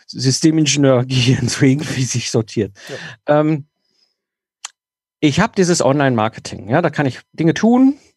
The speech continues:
Speaker 1: das alles toll, ich mache die richtigen Dinge, bin im richtigen Moment beim richtigen Kunden, im richtigen, äh, Botschaft da, alles super.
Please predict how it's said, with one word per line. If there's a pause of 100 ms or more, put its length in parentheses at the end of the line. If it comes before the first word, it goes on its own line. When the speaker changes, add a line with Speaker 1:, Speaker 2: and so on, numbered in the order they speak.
(140)
Speaker 1:
das
alles
toll,
ich
mache
die
richtigen
Dinge,
bin
im
richtigen
Moment
beim
richtigen
Kunden,
im
richtigen,
äh, (260)
Botschaft
da, (300)
alles
super.